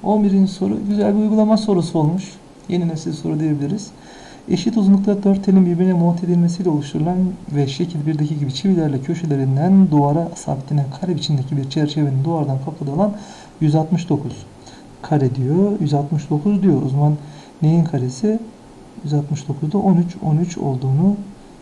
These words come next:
anlıyorum. Yani teller arasındaki, köşeler arasındaki mesafe on üç, on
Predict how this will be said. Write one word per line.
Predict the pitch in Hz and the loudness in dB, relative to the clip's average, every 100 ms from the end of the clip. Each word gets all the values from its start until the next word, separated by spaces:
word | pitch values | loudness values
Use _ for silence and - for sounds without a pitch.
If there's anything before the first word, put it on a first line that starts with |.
| - | -6
anlıyorum. | 185 202 220 196 131 139 | 2 4 6 6 4 0
Yani | 175 156 | 2 0
teller | 135 175 185 180 | 0 0 2 2
arasındaki, | 160 147 151 131 180 175 | 0 0 -4 -4 -4 -4
köşeler | 151 160 165 | -4 -2 0
arasındaki | 147 - - | -2 -4 -2
mesafe | 147 147 147 143 220 | -2 -2 -4 -4 0
on | 214 | 2
üç, | 139 | 0
on | - | -4